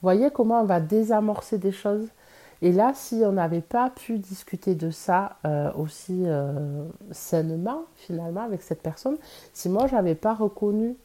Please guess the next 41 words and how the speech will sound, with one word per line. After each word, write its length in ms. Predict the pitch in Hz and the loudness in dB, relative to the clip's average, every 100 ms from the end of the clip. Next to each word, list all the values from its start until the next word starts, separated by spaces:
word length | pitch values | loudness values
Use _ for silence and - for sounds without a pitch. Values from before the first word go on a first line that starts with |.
| _ | _
que 260 | - 165 160 | -2 0 0
j'avais 440 | 160 156 185 277 | 0 -2 0 0
aussi 340 | 254 202 - 190 | 0 -4 -6 -12
fait 220 | - 190 | -4 -4
une 100 | 175 | -2
erreur 280 | 165 180 180 | -4 -4 -4
de 120 | 165 | -6
communication 880 | - 170 165 160 - 165 - 185 185 | -4 -6 -4 -4 -4 -8 -6 -6 -6
à 40 | |
un 100 | 160 | -6
moment 300 | 156 151 156 | -4 -4 -4
donné 280 | 156 160 180 - - - - - | -4 -4 -6 -10 -20 -20 -14 -4
à 120 | 156 | -4
son 220 | - 180 | -2 -2
encontre 340 | 170 175 208 214 | -2 -2 -2 -2
parce 180 | 170 | -4
que 100 | - | -4
j'étais 280 | 156 160 175 | -4 -4 -2
restée 340 | 165 180 - 214 | -2 -2 -2 -6
sur 220 | - 170 | -4 -4
une 140 | 165 | -2
évidence 680 | 180 165 170 170 185 196 196 | -4 -4 -6 -4 -2 -2 -4
qui 240 | - 156 | -6 -4
était 240 | 151 - 156 | -4 -2 -2
la 160 | 147 | -2
mienne 280 | 165 214 220 | -2 -2 -2
mais 140 | 170 | -4
qui 200 | 147 - | -6 -6
n'était 260 | 151 143 151 | -6 -6 -8
pas 180 | - 247 | -4 -2
la 140 | 208 | -2
sienne, 300 | - 180 233 - - - - - - | -4 -4 -4 -8 -18 -20 -20 -14 -2
eh 60 | 165 | 2
ben, 140 | 190 | 4
en 80 | 175 | 4
fait, 220 | 254 262 | 0 0
on 80 | 196 | -2
pouvait 260 | - 170 | 0 -2
rentrer 360 | 160 180 185 214 | -2 -4 -4 -2
en 140 | 226 | -2
conflit. 480 | 226 220 226 - 202 | -2 -2 -2 -6 -12